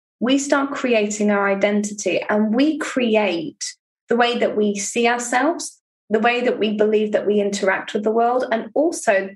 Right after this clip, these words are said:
our understanding of how we give and get love. So, for example,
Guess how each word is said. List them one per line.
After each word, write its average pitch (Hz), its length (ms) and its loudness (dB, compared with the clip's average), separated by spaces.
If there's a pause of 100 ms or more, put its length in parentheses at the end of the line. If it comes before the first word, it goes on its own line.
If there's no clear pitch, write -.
(160)
our 254 200 0
understanding 233 680 0
of 190 100 -2
how 247 560 -2
we 196 240 -2
give 254 560 0 (400)
and 214 320 -2
get 208 260 0 (140)
love. - 500 -4 (600)
So, 214 280 0
for 254 160 2
example, 226 880 0